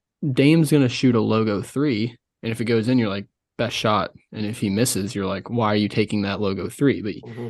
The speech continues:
Speaker 1: you live with Dame shooting it, obviously. So I think Grant's at that point where you can live with Grant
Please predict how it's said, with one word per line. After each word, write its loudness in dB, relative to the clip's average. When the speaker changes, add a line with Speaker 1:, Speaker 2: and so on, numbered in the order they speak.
Speaker 1:
you -14
live 2
with 2
Dame -2
shooting -4
it, -12
obviously. -4
So 2
I 4
think 6
Grant's 2
at 2
that 0
point 0
where -2
you 2
can 0
live 0
with -2
Grant -4